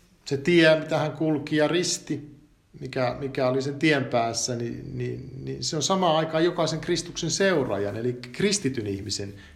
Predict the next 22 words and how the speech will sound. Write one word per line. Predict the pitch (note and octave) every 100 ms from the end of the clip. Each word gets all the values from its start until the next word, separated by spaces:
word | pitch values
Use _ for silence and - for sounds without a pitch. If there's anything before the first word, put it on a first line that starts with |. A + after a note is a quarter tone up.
| - -
tie | C3+ A#2+ C#3+ E2 - -
ja | B2+
risti. | A2+ F2+ - - - - _ _ _ _ _ _ _ _ _ _ _ _ _ _ _ _ _ -
Et | B2+
siitä | E3+ E3+
tiestä | E3 A3 G3 - D3+
ja, | D3
ja | C3+ E3+
rististä | G3 F#3+ D3+ -
olisi | D#3 -
helppo | G3 F3+ D#3
niinku | D3 D3
kieltäytyä | G3+ G3 C3+ A#2+ G#2+ C3+ C#3+
vetoamalla | F3 E3+ C3+ B2+ B2+
siihen, | - F3 B2+ A2+
että | A2+ E3
ei | D#3+
se | A3+
nyt | A#3+ -
vastaa | D3+ - - G#2+ F#2 - - - - - _ _ E3
minun | F#3 D3+ A2
odotuksiani. | G2 D#2+ - - - -